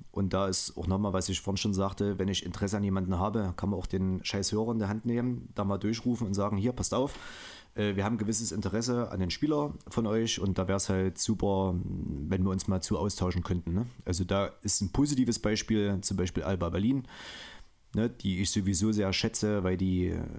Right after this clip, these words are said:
für mich extrem für nachhaltige, äh, Entwicklung von Talenten stehen und das spiegelt auch der Erfolg der letzten Jahre wider und auch jetzt die aktuelle Saison wieder.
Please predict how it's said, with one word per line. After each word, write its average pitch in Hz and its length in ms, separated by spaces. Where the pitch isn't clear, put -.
für 110 140
mich 147 260
extrem 123 460
für 110 200
nachhaltige, 92 960
äh, 87 300
Entwicklung 98 440
von 90 160
Talenten 117 380
stehen 110 320
und 90 120
das - 500
spiegelt 98 360
auch 90 120
der 78 120
Erfolg 104 280
der 98 80
letzten 95 260
Jahre 87 260
wider 101 180
und 92 100
auch 90 80
jetzt - 340
die - 80
aktuelle 101 340
Saison 95 300
wieder. 98 240